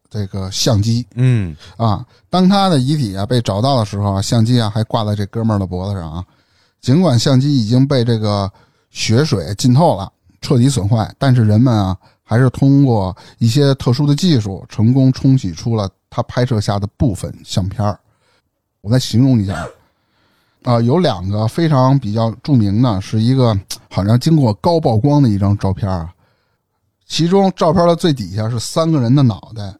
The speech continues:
Speaker 1: 后脑勺、半拉脑袋，然后剩下照片的这些东西呢，是在左上角有一特别发光发亮的球。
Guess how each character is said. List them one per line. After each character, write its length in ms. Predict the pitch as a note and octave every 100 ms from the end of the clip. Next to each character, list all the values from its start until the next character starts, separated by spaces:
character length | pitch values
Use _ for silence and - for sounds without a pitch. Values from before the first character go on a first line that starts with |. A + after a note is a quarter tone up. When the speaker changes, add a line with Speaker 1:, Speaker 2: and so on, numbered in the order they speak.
| _
Speaker 1:
后 240 | - - D3+
脑 180 | A#2+ G2+
勺、 320 | G2 G#2 C3
半 100 | -
拉 160 | B2 C3
脑 220 | B2 F#2
袋， 60 | G2+ G2 _ _ _ _ _
然 120 | C3+
后 40 | E3
剩 340 | - C4 F#3+
下 140 | D#3 C#3
照 180 | D3+
片 340 | C3 D#3+ D#3 D3
的 320 | B2 A2 E2+
这 120 | - B2+
些 360 | C#3 C3+ C3
东 240 | - D3 D3
西 80 |
呢， 160 | A2 G2+
是 160 | - C#3
在 100 | C3
左 260 | - G2 F#2+
上 240 | C3+ A#2
角 160 | G2 G#2
有 160 | F2+
一 40 | G2+
特 340 | - E3 A#2+
别 120 | G#2
发 280 | A2 - -
光 200 | A#2 A2+
发 180 | A2 A2+
亮 140 | G#2
的 80 | F#2+
球。 380 | F#2+ - F#2